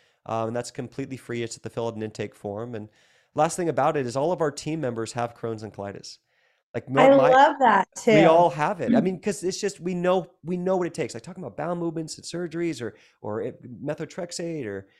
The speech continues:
Speaker 1: Entyvio or any of this stuff, like, we've just been there. And some of our C Ss, we call them C Ss, but our support specialists, you know, like, uh, shout out to Erica, Becky, Taryn,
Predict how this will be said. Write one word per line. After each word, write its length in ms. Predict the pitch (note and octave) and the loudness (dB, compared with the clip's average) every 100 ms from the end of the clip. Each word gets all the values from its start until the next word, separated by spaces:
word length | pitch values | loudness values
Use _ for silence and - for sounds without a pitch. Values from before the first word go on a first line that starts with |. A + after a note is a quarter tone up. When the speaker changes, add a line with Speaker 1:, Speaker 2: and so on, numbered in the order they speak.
| _ _ _ F#2 | _ _ _ -10
Speaker 1:
Entyvio 680 | F#2 A#2+ F3+ E3+ F3 F3 | -10 -8 -8 -4 -2 -2
or 180 | D#3 A2+ - | -2 -4 -6
any 120 | G3 | -6
of 60 | |
this 160 | F3+ - | -6 -8
stuff, 380 | - F3+ E3+ D3+ | -6 -4 -4 -6
like, 140 | A#2+ | -10
we've 100 | C3+ | -10
just 220 | C#3 C3 - | -10 -10 -4
been 180 | C3 | -4
there. 260 | G#2+ - - _ _ _ - | -6 -14 -18 _ _ _ -8
And 100 | B2 | -6
some 160 | F#3+ | -4
of 100 | G3 | 0
our 340 | E3+ D3 A#2+ - | 4 4 4 0
C 260 | - D#3+ | -6 -2
Ss, 420 | C#3 - B2 G#2+ A2 | -2 -2 -6 -8 -8
we 100 | A#2 | -8
call 140 | C3 | -8
them 60 | A#2+ | -8
C 180 | A#2+ | -6
Ss, 260 | A2 - G2+ | -6 -6 -10
but 120 | G#2+ | -8
our 80 | G#2 | -8
support 380 | - - C3+ - | -10 -10 -10 -8
specialists, 580 | - A#2 - G#2 - - _ _ _ | -8 -8 -8 -12 -12 -16 _ _ _
you 80 | - | -8
know, 200 | A2+ G#2+ | -4 -4
like, 320 | G2+ G#2 - - | -6 -10 -14 -16
uh, 300 | A2 G2 - | -14 -14 -16
shout 240 | - - A#2+ | -10 -2 -2
out 120 | A#2 | -2
to 180 | A2+ G#2+ | -8 -6
Erica, 520 | B2 A#2+ A#2+ B2 A#2 G#2 | -4 -4 -4 -8 -8 -6
Becky, 460 | A#2 A2+ A#2 A2+ | -6 -6 -10 -12
Taryn, 800 | A2 - A2 A2+ A2+ A2 A2 A2 | -12 -10 -8 -6 -6 -8 -10 -14